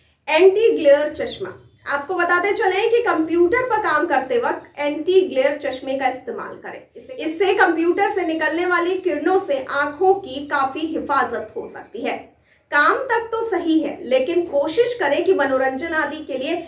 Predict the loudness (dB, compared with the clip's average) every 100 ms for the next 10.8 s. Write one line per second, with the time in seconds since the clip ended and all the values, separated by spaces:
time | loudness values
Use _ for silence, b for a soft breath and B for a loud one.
0 | B 0 2 2 2 0 0 -4 -6 -4
1 | -2 0 -2 -4 -4 -2 -2 -4 -4 -8
2 | -6 -8 -10 -16 -2 2 2 2 0 0
3 | -6 -2 0 2 2 2 2 2 4 4
4 | 4 2 0 -4 -4 -2 0 0 0 -2
5 | -2 -2 -4 -8 -8 -6 -4 -6 -6 -6
6 | -6 -6 -12 b b b 0 4 4 2
7 | 2 4 4 4 0 0 2 0 2 2
8 | 0 -2 -2 -4 -4 -4 -2 -2 -2 -6
9 | -6 -6 -2 0 -2 -4 -10 -12 -14 -8
10 | -6 -6 -10 -18 -14 -8 -6